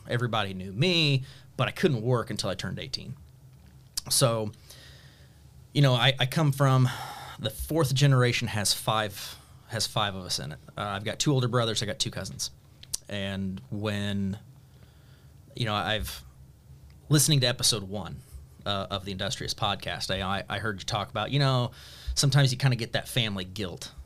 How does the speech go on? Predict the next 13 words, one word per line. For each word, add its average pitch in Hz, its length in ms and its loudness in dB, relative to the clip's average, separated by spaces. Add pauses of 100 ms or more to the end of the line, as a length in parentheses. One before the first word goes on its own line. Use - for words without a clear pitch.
to, 87 160 -6
to - 140 -6
come 113 200 -2
back 98 220 -2
into 92 140 -6
the 87 100 -10
business. - 480 -6 (640)
And 95 640 -2 (460)
being 143 280 6
the 110 100 -2
youngest, 110 760 0 (260)
nobody 117 640 0
else - 420 2